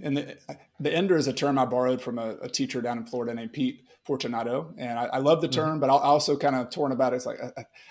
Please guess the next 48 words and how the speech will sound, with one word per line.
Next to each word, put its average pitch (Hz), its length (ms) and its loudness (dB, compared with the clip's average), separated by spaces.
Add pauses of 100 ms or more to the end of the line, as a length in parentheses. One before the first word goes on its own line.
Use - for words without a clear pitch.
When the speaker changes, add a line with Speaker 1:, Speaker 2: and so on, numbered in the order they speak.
Speaker 1:
like 160 140 6
to 170 80 4
use 147 120 4
the 143 60 2
term 139 200 -2
harvester 120 600 -4
as 104 140 -12
well, 104 240 -8
because 113 540 -10 (260)
it - 60 -4
sort 202 160 4
of 170 40 0
implies 135 380 4
that 127 100 -6
you're 120 140 -4
done 123 380 -4
growing, 120 440 -2
you're 110 120 -8
done 127 340 -2
with 120 140 -4
it. - 80 -6
You're 127 100 -6
like, 123 160 -2
you're 165 80 0
not 156 180 0
done. 120 300 -4
Like, 117 160 -14
it's, 131 140 -10
it, 139 180 -10
you're 131 160 -6
ending 151 480 -2 (380)
the 123 100 -10
phase 131 400 0
of 120 200 -6
maximizing 123 840 -4
and 113 100 -20
prioritizing 117 600 -6
growth. 80 400 -16 (340)
You're 139 100 -4
still 208 200 0
gonna 127 160 0
grow. 117 320 0
Like, 110 220 -8 (220)
I, 123 120 -2
I 135 100 0
give 143 140 4
the 131 80 2
example, 123 580 -2